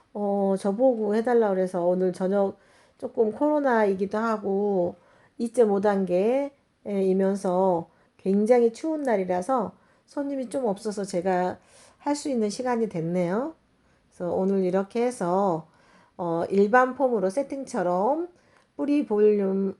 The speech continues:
빵빵하게 넣어서 여러분께 소개를 했는데요. 도움이 되셨습니까?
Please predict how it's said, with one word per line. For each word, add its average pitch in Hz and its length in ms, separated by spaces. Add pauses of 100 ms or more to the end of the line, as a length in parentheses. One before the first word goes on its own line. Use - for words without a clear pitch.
(340)
빵빵하게 269 880
넣어서 170 500
여러분께 180 400
소개를 226 380
했는데요. 220 640 (380)
도움이 220 400
되셨습니까? 220 840